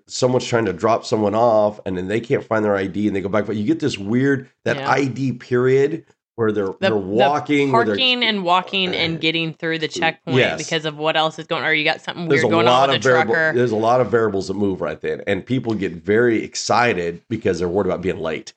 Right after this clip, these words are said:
Speaker 2: Yeah, so managing when people are always the most positive and a little
Speaker 1: Correct.
Speaker 2: to the aggressive side.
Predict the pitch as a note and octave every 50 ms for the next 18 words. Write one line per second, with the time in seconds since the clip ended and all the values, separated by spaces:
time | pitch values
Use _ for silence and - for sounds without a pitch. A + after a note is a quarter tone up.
0 | _ - - C#3 C#3 - - - - - - G#3 G#3 G#3 G#3 G#3+ G#3+ A3 A3+ A#3
1 | A#3 A3 F#3+ F#3+ G#3 G#3 G3+ G3 G3 G3 F#3+ F#3+ F#3 - _ _ _ _ _ -
2 | E3 D#3+ D#3+ - - E3+ E3 - D#3+ D#3+ D#3+ D#3 - - _ _ _ - - -
3 | C#3+ C#3 C3+ - - _ _ _ _ _ _ _ _ _ _ _ _ _ - G#3
4 | G#3 G#3 G3 G#3 G3+ G3+ G3 - - D#3 C#3+ C#3+ D3+ C#3+ D3 D3+ D#3+ F3+ - -
5 | D3+ D3 D3 D3 D3+ D3+ - D#3+ D#3+ E3 - - - F3+ F3 F#3 F#3 F#3 F3+ D#3
6 | C#3 C3+ - - C#3 - - C#3 C3+ C3+ C#3+ -